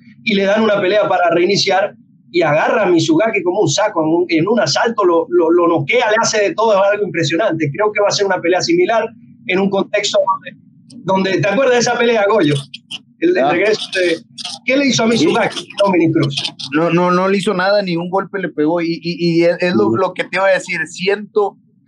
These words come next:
Speaker 2: Siento, eh, eh, ese Dominic Cruz, siento que, que va a ser algo más o menos parecido, aunque no, nunca hay que subestimar a su oponente, su, su
Speaker 1: Ujú.
Speaker 2: oponente es muy bueno también,
Speaker 1: Sí.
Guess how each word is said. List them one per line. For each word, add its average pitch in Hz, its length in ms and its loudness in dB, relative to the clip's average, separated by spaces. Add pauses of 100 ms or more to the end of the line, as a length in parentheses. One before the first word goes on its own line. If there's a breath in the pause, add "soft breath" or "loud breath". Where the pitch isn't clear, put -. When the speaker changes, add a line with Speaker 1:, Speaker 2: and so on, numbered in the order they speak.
(100)
Speaker 2:
Siento, 170 720 0
eh, 143 200 -2
eh, 151 200 0
ese 143 280 -2
Dominic 151 360 0
Cruz, 131 220 0
siento 143 300 -2
que, 143 240 -2
que 135 180 0
va 139 100 2
a 143 80 0
ser 151 180 -2
algo 151 360 2
más 151 260 -2
o 151 60 0
menos 151 260 0
parecido, 156 460 0
aunque 156 260 -2
no, 135 180 -4
nunca 160 360 -4
hay 160 160 -2
que 170 320 -2 (320 soft breath)
subestimar 147 600 2
a 156 80 2
su 143 120 0
oponente, 135 500 -2
su, 135 100 0 (240)
su 113 60 2
Speaker 1:
Ujú. 120 80 2
Speaker 2:
oponente 123 340 0
es 135 60 4
muy 143 200 4
bueno 131 380 2
también, 123 340 0
Speaker 1:
Sí. 156 80 0